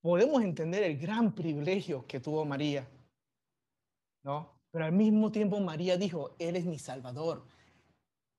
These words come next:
María, la madre natural de Dio-, de, de Cristo, le decía, es como que, "Wow, yo estoy sosteniendo a mi Creador".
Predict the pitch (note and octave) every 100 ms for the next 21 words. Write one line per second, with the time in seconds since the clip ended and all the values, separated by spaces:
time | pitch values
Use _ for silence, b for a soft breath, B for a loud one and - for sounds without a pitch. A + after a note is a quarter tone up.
0 | _ _ _ _ E3 D#3 E3+ A#3 E3 C#3
1 | D3+ D3+ D#3 E3 G#3+ G#3 E3 D3+ D3+ D3+
2 | D#3 E3+ G3 D3+ C3+ D3 F3+ - C#3 C#3+
3 | - D3 D3 G3+ - D3 C#3 D3 - D3
4 | D3 A3+ A3 - C#3 C#3+ E3+ - _ _
5 | _ _ _ _ D#3+ D#3 D#3 - A#3+ G#3+
6 | C#3+ C#3+ D#3+ F3+ - E3+ D#3 D#3 D#3+ F3
7 | D3 F3 - - F#3+ E3+ - D#3+ D#3+ F3
8 | F#3+ E3 D#3+ - D3+ C3+ D3 F#3 G3 E3+
9 | B2+